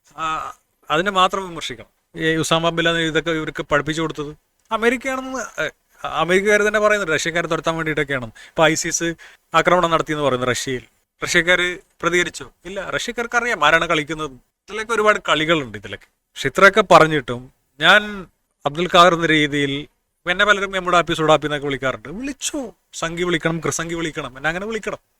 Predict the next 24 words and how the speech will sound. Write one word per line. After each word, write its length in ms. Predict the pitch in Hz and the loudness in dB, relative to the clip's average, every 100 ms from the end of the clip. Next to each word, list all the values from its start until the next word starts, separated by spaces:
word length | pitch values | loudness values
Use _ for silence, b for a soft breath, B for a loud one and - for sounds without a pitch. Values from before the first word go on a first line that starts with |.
| _ - | _ -2
ഇവിടെ 360 | 156 185 190 165 | 2 4 2 0
ഞാൻ 180 | 170 170 | -2 2
പറയുകയാണ്, 360 | 156 156 131 | 2 2 0
ഞാൻ 120 | 135 151 | -2 2
കാസർഗോഡുകാരനാണ്. 840 | 139 156 156 151 147 131 127 123 | 2 4 0 2 2 2 -4 -12
അപ്പൊ 460 | 135 _ _ - 156 | -14 _ _ -16 -2
ഞാൻ 260 | 143 185 | 2 2
എന്ത് 160 | 214 214 | 0 0
മാറ്റം 320 | 208 185 196 190 _ | 0 2 -2 -8 _
മുസ്ലിം 460 | _ _ - 175 175 | _ _ -12 -8 -2
സമൂഹത്തിൽ 380 | 175 170 170 165 | -2 -2 -4 0
ഉണ്ടാക്കിയെന്ന് 340 | 156 156 165 | 0 0 -2
ചോദിച്ചാൽ 440 | 160 147 - 185 - _ - | -4 -6 -8 -12 -12 _ -4
വലിയ 140 | 185 | 0
മാറ്റങ്ങളൊന്നും 460 | 180 165 170 165 156 | 2 2 0 -4 -2
ഉണ്ടാക്കിയിട്ടില്ലായിരിക്കാം. 680 | 151 139 131 127 117 110 127 | -2 -2 -8 -8 -8 -10 -10
പക്ഷേ 340 | 156 - 165 - _ _ - | -6 -6 -6 -10 _ _ -4
രണ്ടായിരത്തി 360 | 139 160 170 165 | 2 6 6 4
പതിനഞ്ചിൽ 460 | 156 165 160 131 - _ - | 0 0 -6 -8 -10 _ -2
ഒരു 120 | 180 | -2
ബാലനെ, 640 | 165 151 147 147 156 131 110 - | 0 4 8 8 6 4 -6 -2
പത്ത് 160 | 156 170 | -2 0
വയസ്സുള്ള 320 | 160 156 143 | -2 0 -2
ചെക്കനെ 460 | 139 120 139 135 | -4 -4 -6 -8